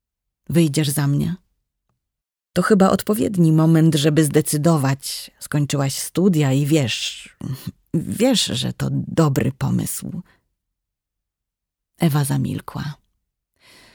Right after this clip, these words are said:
Nie powinna być zdziwiona.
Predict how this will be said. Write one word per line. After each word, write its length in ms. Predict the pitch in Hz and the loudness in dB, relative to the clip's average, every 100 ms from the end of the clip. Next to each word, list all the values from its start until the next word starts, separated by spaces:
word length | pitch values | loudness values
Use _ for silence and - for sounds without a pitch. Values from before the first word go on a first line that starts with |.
| _ _ _ _ _ _ _ 185 | _ _ _ _ _ _ _ 0
Nie 100 | 185 | 2
powinna 400 | 214 277 269 160 | 4 4 4 4
być 220 | 151 151 | 2 -2
zdziwiona. 760 | 143 147 165 220 180 147 147 | -4 0 4 6 6 4 0